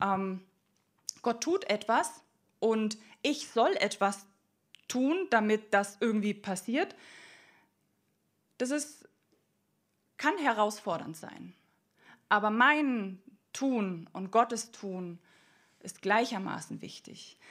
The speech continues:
Ja, für uns entsteht dann eine gewisse Spannung. Ja, was denn nun? Tut Gott oder tue ich?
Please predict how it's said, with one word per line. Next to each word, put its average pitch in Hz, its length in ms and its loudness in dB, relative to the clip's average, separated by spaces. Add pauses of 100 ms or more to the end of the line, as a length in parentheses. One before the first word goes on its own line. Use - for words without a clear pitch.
(520)
Ja, 277 300 4
für 233 180 -4
uns 262 280 0 (220)
entsteht 247 480 0
dann 240 140 2
eine 220 240 2
gewisse 233 360 0
Spannung. 233 520 0
Ja, 202 140 4
was 302 180 6
denn 254 160 2
nun? 170 380 -4
Tut - 240 -2
Gott 247 240 4
oder 202 180 -2
tue 262 180 0
ich? - 400 -2